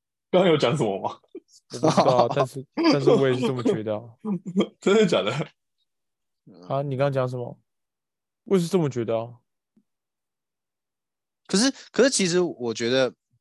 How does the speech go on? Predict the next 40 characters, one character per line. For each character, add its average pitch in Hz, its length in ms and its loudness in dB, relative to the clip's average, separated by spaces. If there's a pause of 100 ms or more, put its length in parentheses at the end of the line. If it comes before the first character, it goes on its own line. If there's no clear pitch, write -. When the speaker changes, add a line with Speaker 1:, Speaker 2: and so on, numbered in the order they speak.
(260)
Speaker 3:
其 - 60 -16
实 151 80 -6
我 151 140 -4
觉 110 120 -6
得 113 80 -4
在 139 120 -2
交 120 180 -2
友 104 80 -6
软 98 260 -16
体 - 120 -20
上， 101 240 -8
其 98 160 -10
实 101 120 -6
要 110 100 2
跟 107 220 -6
一 104 40 -10
个 101 60 -10
女 98 160 -12
生 98 140 -8
聊 90 160 -2
天， 92 160 -12
其 90 160 -8
实 87 120 -12
我 90 80 -6
发 90 200 -6
现 95 120 -10
是 92 160 -8 (400)
非 107 120 -4
常 98 160 -4
难 73 240 -6
的。 - 240 -16 (500)
Speaker 1:
对 214 100 4
我 156 120 6
来 123 120 4
说 143 200 2
还 127 140 2
是 139 140 0
很 104 160 -4
难 90 160 -14
欸， 92 240 -20